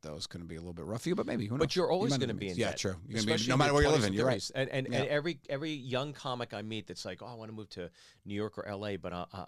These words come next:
Speaker 2: I, you know, I don't have much money." It's like, well, you're in your twenties, you're in your thirties, you're not supposed to have money.
Speaker 1: Yeah.
Speaker 2: And you won't have money, whether you're here or in Idaho.
Speaker 1: Right.
Speaker 2: So get it over with now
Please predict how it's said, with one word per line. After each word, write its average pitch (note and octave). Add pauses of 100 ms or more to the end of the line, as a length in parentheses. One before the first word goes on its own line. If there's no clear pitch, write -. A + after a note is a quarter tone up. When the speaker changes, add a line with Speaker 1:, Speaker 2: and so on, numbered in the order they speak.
Speaker 2:
I, F2+
you G2+
know, D#2+ (300)
I G#2+
don't G#2
have G2+
much F#2
money." A2
It's -
like, G2 (400)
well, B2+
you're B2
in C3
your A#2+
twenties, C3
you're G2+
in A2+
your G#2+
thirties, A#2
you're F2+
not G#2+
supposed A#2
to G#2+
have F2
money. C2+
Speaker 1:
Yeah. G2+
Speaker 2:
And A#2+
you A#2+
won't A#2
have G#2+
money, F2
whether F#2
you're F#2+
here A#2 (160)
or C3+
in A#2
Idaho. D2+ (120)
Speaker 1:
Right. F2+
Speaker 2:
So A#2+
get A#2+
it D#3
over C#3+
with A#2
now F2+